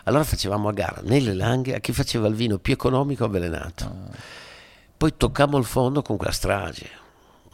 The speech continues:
Speaker 1: No, un sacco di gente in galera, ma fu un, un momento altro che di crisi, perché per due anni non abbiamo venduto vino.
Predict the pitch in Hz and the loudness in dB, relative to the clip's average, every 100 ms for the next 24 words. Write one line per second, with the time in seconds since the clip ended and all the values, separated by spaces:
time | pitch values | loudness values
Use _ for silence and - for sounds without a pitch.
0 | - - - 170 - 156 - - 78 73 | -10 -8 -8 -10 -8 -6 -6 -8 -8 -8
1 | 73 - - 73 85 87 82 - 87 90 | -10 -8 -6 -4 -2 -2 -2 -4 0 2
2 | - 117 87 76 - - - 82 85 98 | 4 4 2 -4 -14 -18 -10 -2 2 2
3 | 101 69 85 90 80 69 85 - 101 90 | 2 -2 -2 -4 -4 -4 -4 0 0 0
4 | 76 76 - 85 - 90 87 98 113 113 | -4 -8 -10 -10 -6 -6 -2 2 2 0
5 | 87 82 85 82 78 78 73 73 67 | -6 -8 -8 -8 -12 -10 -8 -8 -10